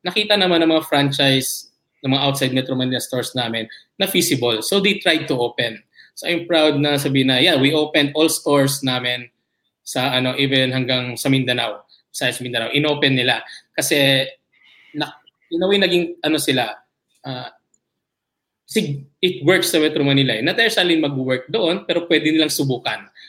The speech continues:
May business model na pwedeng, na feasible during sa panahon ngayon. So, sinubukan nila. Ngayon, ah, during, after a month, ah, dun ngayon makikita na, ano, kung meron talaga mag-work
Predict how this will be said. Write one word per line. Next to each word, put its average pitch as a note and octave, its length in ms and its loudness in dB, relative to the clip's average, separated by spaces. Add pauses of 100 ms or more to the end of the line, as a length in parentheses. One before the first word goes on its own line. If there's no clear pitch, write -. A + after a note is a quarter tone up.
(120)
May C#3 160 2
business D3 400 -2
model C3 520 0 (280)
na C#3 300 -6
pwedeng, D3+ 500 4
na D#3+ 80 2
feasible C#3+ 640 2 (320)
during D3 240 0
sa C#3 140 -4
panahon B2+ 340 -4
ngayon. A2+ 320 -6 (400)
So, F#3+ 80 -2
sinubukan G3 400 4
nila. B2+ 320 0 (600)
Ngayon, A3+ 400 2 (100)
ah, F#3+ 380 0 (640)
during, F#3+ 800 2 (160)
after F3 320 -2
a F#3+ 80 0
month, D#3+ 460 0 (580)
ah, - 160 -12 (400)
dun G#3+ 240 4
ngayon G#3+ 160 2
makikita D#3+ 720 0
na, C3+ 240 0
ano, B2+ 320 -6
kung C#3 160 2
meron C3+ 220 4
talaga C3 260 0
mag-work B2+ 640 0